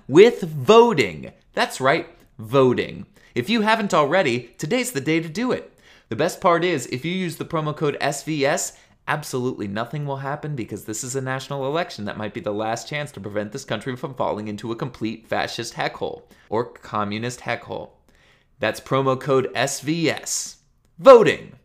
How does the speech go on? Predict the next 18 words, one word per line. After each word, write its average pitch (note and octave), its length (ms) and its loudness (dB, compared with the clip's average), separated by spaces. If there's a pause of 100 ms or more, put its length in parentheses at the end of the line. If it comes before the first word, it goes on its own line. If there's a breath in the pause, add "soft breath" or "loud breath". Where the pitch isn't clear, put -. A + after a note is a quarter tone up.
(320)
The F#2+ 100 -6
best F#2 460 0
part F#3+ 180 6
about D3 320 2
living D#3+ 400 2
in A2+ 160 -4
Pennsylvania, A#2+ 840 -2
Ohio, C3 560 0
North C#3 260 -2
Carolina, D3+ 640 0
and C3+ 360 -4
Michigan. E2+ 840 -10 (580)
<laughs> - 680 -20
That's - 380 -10
right. A2 460 0 (360 loud breath)
Yes, A2+ 440 2
please, C3 560 2
everybody, A#2 760 2